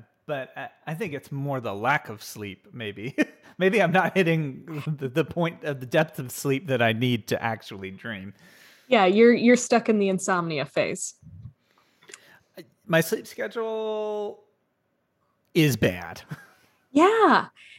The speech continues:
Speaker 2: And because we carry so much anxiety in our bodies. I mean, another symptom is not being able to stay still, kind of this, uh, constant restlessness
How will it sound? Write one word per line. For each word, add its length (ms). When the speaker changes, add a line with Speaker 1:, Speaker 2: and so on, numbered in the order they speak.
Speaker 2:
And 360
because 360
we 100
carry 480
so 380
much 280
anxiety 680
in 100
our 160
bodies. 680
I 80
mean, 220
another 380
symptom 520
is 380
not 240
being 200
able 220
to 460
stay 880
still, 680
kind 180
of 140
this, 400
uh, 300
constant 520
restlessness 1040